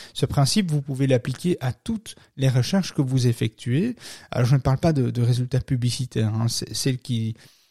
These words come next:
euh, celle qui nous intéresse, c'est effectivement de répondre à une intention particulière, euh, pour exister dans les résultats naturels.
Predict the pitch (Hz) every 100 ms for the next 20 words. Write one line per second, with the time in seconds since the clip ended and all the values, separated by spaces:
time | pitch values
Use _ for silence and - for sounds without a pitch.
0 | _ 117 117 113 113 156 139 135 123 117
1 | 113 110 143 - - - - 117 117 117
2 | - 120 143 120 113 131 143 117 113 117
3 | 117 113 - 135 - 101 - - 113 135
4 | 147 - - _ _ 117 113 110 110 147
5 | 143 - 139 123 127 127 165 156 123 113
6 | 117 117 117 135 131 127 120 120 113 160